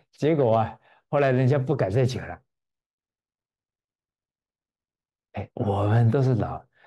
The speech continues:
老和尚李老的弟子啊，这些心法要传啊，不然我们都是啊，拿着他们的威德在享福报啊，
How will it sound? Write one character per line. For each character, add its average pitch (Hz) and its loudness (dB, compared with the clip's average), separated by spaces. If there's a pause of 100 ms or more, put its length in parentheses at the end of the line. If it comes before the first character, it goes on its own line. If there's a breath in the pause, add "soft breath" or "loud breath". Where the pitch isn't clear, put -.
老 92 -2
和 120 2
尚 127 2
李 113 2
老 82 -4
的 87 -8 (1800)
弟 139 2
子 104 0
啊， 95 -4 (720 loud breath)
这 190 0
些 180 4
心 185 2
法 120 0
要 170 2
传 98 0
啊， 90 -2 (1900)
不 202 2
然 175 4
我 156 4
们 180 2
都 208 4
是 214 2
啊， 123 -2 (120)
拿 170 2
着 185 4
他 175 2
们 185 2
的 175 2
威 190 4
德 123 0
在 165 0
享 110 -4
福 113 -4
报 156 2
啊， 85 -8